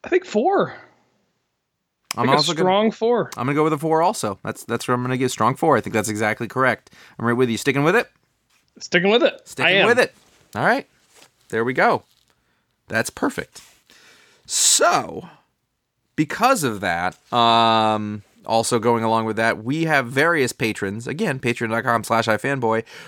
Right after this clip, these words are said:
Speaker 2: who are donating at a certain level, and they have become deserving, the few deserving, of being bestowed with a, um,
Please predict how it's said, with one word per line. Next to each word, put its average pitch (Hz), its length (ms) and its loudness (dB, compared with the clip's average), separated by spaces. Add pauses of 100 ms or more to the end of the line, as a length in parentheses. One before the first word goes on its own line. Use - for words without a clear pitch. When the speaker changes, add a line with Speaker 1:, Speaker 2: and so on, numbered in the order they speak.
(120)
Speaker 2:
who 135 260 4
are 120 120 2
donating 127 360 2
at 110 60 0
a 110 40 0
certain 120 220 -2
level, 123 180 2
and 117 140 -2
they 151 220 4
have 143 180 -2
become 123 460 0
deserving, 113 760 0 (220)
the 117 160 2
few 165 320 0
deserving, 123 680 2 (480)
of 113 240 2
being 123 220 0
bestowed 123 480 2
with 110 320 2
a, 107 420 2
um, 101 560 0